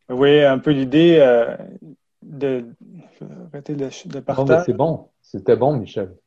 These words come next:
Speaker 2: Je vois un, un et je
Speaker 1: Ok,
Speaker 2: vois un,
Speaker 1: parce
Speaker 2: deux.
Speaker 1: que le point, vous voyez, c'est de l'idée de, on, on, on, c'est comme si on le lisait. Bon, je mets,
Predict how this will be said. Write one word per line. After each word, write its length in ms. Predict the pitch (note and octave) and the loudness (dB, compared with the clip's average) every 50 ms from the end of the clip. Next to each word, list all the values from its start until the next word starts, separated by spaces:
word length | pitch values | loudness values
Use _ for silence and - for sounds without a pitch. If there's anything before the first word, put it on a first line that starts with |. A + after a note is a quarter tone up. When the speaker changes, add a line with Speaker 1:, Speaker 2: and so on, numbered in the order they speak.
| _ _ - | _ _ -12
Speaker 2:
Je 120 | - G#2 | -8 -8
vois 340 | G2+ F#2 G#2 G#2+ G#2+ - - | -4 -2 0 0 0 0 -2
un, 180 | A#2 A2 G#2+ - - A2 | -6 -8 -8 -8 -8 -6
un 160 | A#2 C#3 D#3 | -4 -4 -4
et 120 | D3 A#2+ | -4 -4
je 100 | G2 G#2 | -4 -2
Speaker 1:
Ok, 80 | A#2+ D3 | -2 0
Speaker 2:
vois 100 | D3 - | 0 2
un, 40 | - | 2
Speaker 1:
parce 180 | - C#3+ - G3 | 2 2 2 2
Speaker 2:
deux. 160 | G3 E3+ D#3 | 2 2 2
Speaker 1:
que 60 | C3+ - - _ _ _ _ _ _ _ _ _ - C3+ | 2 -2 -10 _ _ _ _ _ _ _ _ _ -2 0
le 120 | C#3+ D3 | 0 2
point, 140 | D3 F#3 F#3+ | 4 4 4
vous 100 | F#3 D#3 | 4 4
voyez, 320 | D#3 D#3 D3+ E3+ G3+ G#3+ | 4 6 6 6 6 6
c'est 140 | F3+ - D#3 | 4 2 2
de 240 | C3+ D3 C#3+ C#3 C3+ | 4 4 4 6 4
l'idée 360 | C3 B2+ C3 B2+ C#3 D#3+ E3+ | 4 2 2 2 4 4 4
de, 460 | D#3+ C#3 C3+ C3 B2+ B2 A#2+ A#2+ A#2+ B2 | 4 4 2 4 4 4 2 2 0 -2
on, 280 | B2+ B2+ - C#3 C#3+ - | -6 -8 -8 -10 -12 -8
on, 340 | D3+ C#3+ C#3+ C#3+ D3 D3 D3+ | -6 -4 -4 -2 -4 -4 -4
on, 40 | C#3+ | -4
c'est 80 | - | -2
comme 160 | - F#3+ F3+ | 0 0 0
si 140 | E3+ - - | 2 2 2
on 100 | F3+ E3 | 2 2
le 120 | D3+ D3 C#3+ | 4 2 2
lisait. 500 | C#3 C#3 C3+ B2+ A#2+ C3+ D#3+ E3 D#3+ D3 | 0 -2 -4 -4 -2 0 2 2 2 0
Bon, 200 | C3 B2 A#2 A#2+ | -2 -4 -6 -6
je 100 | A2 A#2+ | -8 -8
mets, 220 | C#3 C#3 C3 B2+ | -6 -4 -4 -6